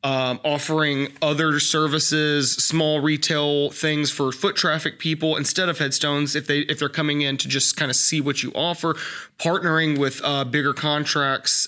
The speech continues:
um, to steal away competition and instead make them a partner.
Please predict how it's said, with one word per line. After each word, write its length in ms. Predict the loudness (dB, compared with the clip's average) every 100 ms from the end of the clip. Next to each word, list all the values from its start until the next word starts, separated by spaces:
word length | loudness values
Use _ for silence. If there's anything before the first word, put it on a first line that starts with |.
| 0
um, 540 | -2 0 -2 -6 -10 -4
to 200 | 0 2
steal 380 | 2 2 2 2
away 220 | 2 0
competition 880 | -2 -4 -2 -2 0 0 0 -2 -6 -14 -18 -16 -4
and 220 | 0 2
instead 400 | 0 0 2 2
make 280 | 0 -2 -2
them 160 | -4 -4
a 40 |
partner. 680 | -2 0 0 0 -2 -2